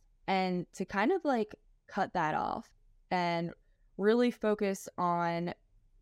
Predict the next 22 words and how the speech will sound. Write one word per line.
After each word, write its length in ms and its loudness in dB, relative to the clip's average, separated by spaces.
how 220 2
to 100 0
validate 540 2
myself. 720 -2
Um, 440 2
so 180 -4
some 240 -2
practices 600 -4
like 260 0
that 340 2
is, 140 -6
like, 180 -2
right, 200 0
like, 140 -2
I 160 2
would 160 -4
rely 460 0
on 180 -2
even, 260 -2
like, 180 -4
sometimes, 600 -4
like, 300 -4